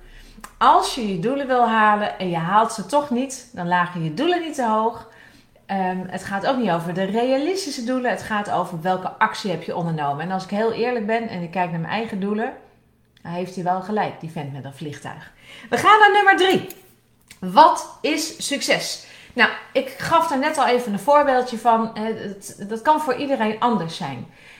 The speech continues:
Eh, succes kan zijn, eh, zoals hij dat als allereerste voorbeeld beschrijft.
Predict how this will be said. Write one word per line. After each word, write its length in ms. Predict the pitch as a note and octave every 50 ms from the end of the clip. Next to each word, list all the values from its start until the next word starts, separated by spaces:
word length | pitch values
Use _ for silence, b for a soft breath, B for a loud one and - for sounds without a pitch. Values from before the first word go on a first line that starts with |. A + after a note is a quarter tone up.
| B B
Eh, 160 | - G3+ G3+
succes 480 | G3+ - C#4 - - - D4+ C#4+ D4 -
kan 180 | C#4+ B3+ A#3+
zijn, 400 | B3 B3 A#3+ A#3+ A#3+ A#3 A#3+ A3
eh, 240 | - G#3 G#3+ G#3+ G#3
zoals 280 | G3+ - - A#3 A3 G#3+
hij 260 | A3 A3 A3+ A3 G#3+
dat 200 | G#3+ G#3 G#3+ G#3
als 340 | - G3 G3 G3 - - -
allereerste 520 | B3+ D4+ D4 B3+ G#3+ G#3+ G#3+ G#3+ - -
voorbeeld 500 | - - A#3+ A#3 A3 G#3 G3+ G3+ G3 F#3+
beschrijft. 640 | G3+ G3 - - G3+ G3 F#3+ G3 F#3+ - - - B